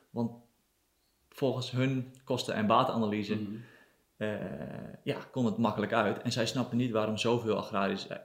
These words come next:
Speaker 1: niet dat water hebben gekocht. Het leek mij dus interessant om de agrariërs die geen water hadden gekocht, samen te brengen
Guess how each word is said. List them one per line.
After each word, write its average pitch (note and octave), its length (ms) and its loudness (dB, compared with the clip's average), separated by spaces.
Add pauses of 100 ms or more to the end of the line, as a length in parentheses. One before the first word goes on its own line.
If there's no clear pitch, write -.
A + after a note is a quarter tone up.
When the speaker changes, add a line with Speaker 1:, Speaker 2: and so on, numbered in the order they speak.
(100)
Speaker 1:
niet A#2+ 280 -2
dat A2 120 2
water F#2+ 200 -2
hebben - 180 -6
gekocht. - 380 -16 (800)
Het C#3 160 -4
leek D3 160 6
mij E3 180 10
dus E3 180 8
interessant E3 640 4 (140)
om C#3+ 160 -2
de C3 60 2
agrariërs C#3+ 440 2
die A#2+ 100 -2
geen E3+ 280 2
water F3+ 280 4
hadden D#3 180 4
gekocht, D3+ 440 -2 (300)
samen D3+ 540 2
te A#2+ 100 -6
brengen G#2 460 0